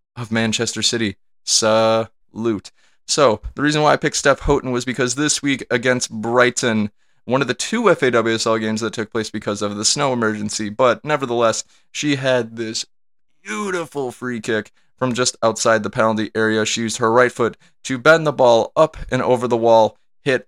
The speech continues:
off of the, the crossbar, and go directly into goal, guys. If you have not seen the goal, I beg you, please go on to the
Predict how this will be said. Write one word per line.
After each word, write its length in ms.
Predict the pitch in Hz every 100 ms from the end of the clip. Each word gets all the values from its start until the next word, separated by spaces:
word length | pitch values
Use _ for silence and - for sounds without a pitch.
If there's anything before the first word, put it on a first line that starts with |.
| _
off 260 | 147 160 -
of 200 | 127 120
the, 100 | 113 - -
the 140 | 120
crossbar, 640 | 117 117 110 - 110 107 -
and 220 | 113 110
go 180 | 107 107
directly 560 | 110 107 104 - 104 87
into 260 | 101 113
goal, 280 | 104 95 95
guys. 360 | 104 98 98 -
If 280 | 107 - -
you 320 | 127 127 117
have 180 | 107 104
not 420 | 107 101 98 -
seen 300 | - 107 98
the 80 | 95
goal, 340 | 92 90 95
I 160 | - 107
beg 340 | 95 90 92
you, 220 | 87 85 85 _ _ _ _
please 320 | 139 143 147
go 180 | 139 123
on 280 | 117 110 110
to 180 | - 110
the 160 | 104